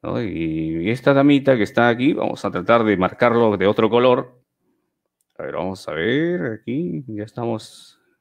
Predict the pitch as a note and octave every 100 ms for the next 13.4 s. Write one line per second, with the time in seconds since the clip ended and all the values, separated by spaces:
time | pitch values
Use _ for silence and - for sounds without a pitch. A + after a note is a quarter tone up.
0 | _ - F#2 F#2+ F#2+ - G2 - _ _
1 | _ _ _ _ _ _ _ - E2 F2
2 | F2+ G#2+ F#2 D#2 D2+ - E2 C#3 D#3 _
3 | _ _ _ _ - D#3 F#2 A2+ B2+ C3+
4 | D#3+ F#3+ F#3 D3 - D#3 C3+ A#2 C#3 G#2+
5 | G#2 C3+ D#3 C#3 C#3+ C#3 B2 A#2+ A2+ G#2
6 | - B2 C#3 B2+ A#2+ G#2+ - _ _ _
7 | _ _ _ - G#2+ G#2 G2+ G2 G2 F#2+
8 | G2 G2+ G#2+ F2 - A2+ B2 B2+ B2 A2
9 | G2 F2+ F2 F2 - _ _ _ _ _
10 | _ _ _ _ _ - G2 G2 G2 A#2
11 | C3 A#2+ A2+ A2 C#3 B2+ B2 A#2+ A#2+ A#2+
12 | - G#2 - A2 A2 G2+ F#2+ - G#2 G2+
13 | - G2 F#2 F2